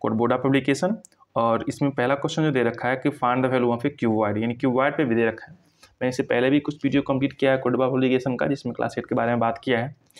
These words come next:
तो आप लोग वहाँ पर देख सकते हो कि cuboid का, क्यूब का, सिलेंडर का वॉल्यूम, सरफेस एरिया, टोटल सरफेस एरिया के बारे में डिस्कस किया है मैंने वहाँ पे, तो वहाँ पर आप देख सकते हो।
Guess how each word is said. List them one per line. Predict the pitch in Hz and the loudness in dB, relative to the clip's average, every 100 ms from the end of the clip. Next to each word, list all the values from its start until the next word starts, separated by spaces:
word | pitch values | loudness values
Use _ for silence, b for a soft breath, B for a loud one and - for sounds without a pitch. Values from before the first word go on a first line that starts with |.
| B B - | B B -2
तो | 123 | -2
आप | 123 | 2
लोग | 135 | 2
वहाँ | 135 | 2
पर | 131 | 2
देख | 131 139 | 0 0
सकते | 156 151 | -6 0
हो | 135 170 b b b - | 0 0 b b b -6
कि | 127 | -2
cuboid | 135 123 123 127 - | 0 2 2 2 0
का, | 131 135 - - _ - | 2 2 0 -8 _ -4
क्यूब | 120 127 | 0 0
का, | - 131 143 160 _ | 2 0 2 -4 _
सिलेंडर | - 123 120 120 123 | -8 -2 2 2 0
का | 123 151 B B B 110 | 0 -4 B B B -2
वॉल्यूम, | 120 120 131 147 | 2 4 2 2
सरफेस | 135 117 127 131 | -2 -2 -2 0
एरिया, | 123 135 | 2 2
टोटल | 131 120 | 0 -2
सरफेस | 120 123 - 127 | -2 -8 -4 -4
एरिया | |
के | 123 | 0
बारे | 120 120 | 0 0
में | 120 | -2
डिस्कस | 120 131 - | -4 -6 -4
किया | 123 | -2
है | 123 | 0
मैंने | 120 | 0
वहाँ | 117 110 | 0 -2
पे, | 151 | -4
तो | 170 - - - _ 127 | -8 -16 -20 -20 _ -4
वहाँ | 123 | 0
पर | 135 | 2
आप | 139 | 2
देख | 123 123 | 0 0
सकते | 120 120 | -4 -2
हो। | 135 | -6